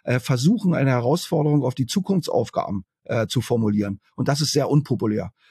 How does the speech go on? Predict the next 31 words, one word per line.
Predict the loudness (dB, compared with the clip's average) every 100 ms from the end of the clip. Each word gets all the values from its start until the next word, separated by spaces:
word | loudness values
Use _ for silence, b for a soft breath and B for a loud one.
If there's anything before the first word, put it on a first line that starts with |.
| b 0
Äh, | 2
das | 2 2
ist | 2
auch | 4 4
nicht | 4 0
sehr | -2 -2
klug, | 2 2 2 0
wie | 0
sie | 0
das | 0 -2
teilweise | -4 -2 -4 -4
machen. | -4 -6
Und | -4
das | -4 -2
ist | 0
auch, | 0 -2 -4
äh, | -2 0
sozusagen | -2 -4 -2 -2 0
teilweise | 0 0 0 -2
total | -4 -2 0
überzogen. | 0 -2 0 2 0 b b b b
Aber | 2
sie | 4 6
sind | 6 4
die | 2
einzigen, | 2 4 4
die | 4
dieser | 4 4 4 2
Herausforderung | 2 2 2 0 0 2 2
sich | 2 -2
stellen | -2 0 0 0 -2